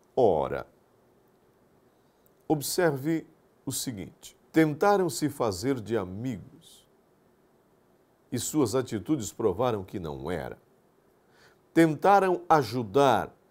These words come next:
mas suas atitudes mostraram que não era esta a intenção. Foram rejeitados em todas as ocasiões.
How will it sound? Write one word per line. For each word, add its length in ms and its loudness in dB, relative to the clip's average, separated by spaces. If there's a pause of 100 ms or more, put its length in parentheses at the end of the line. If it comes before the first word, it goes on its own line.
(600)
mas 220 0
suas 300 0
atitudes 560 -4
mostraram 600 0
que 260 -10
não 280 -2
era 320 0
esta 440 -2
a 80 -6
intenção. 880 -8 (960)
Foram 400 4
rejeitados 1040 2
em 220 -4 (120)
todas 460 4
as 160 -2
ocasiões. 1120 -6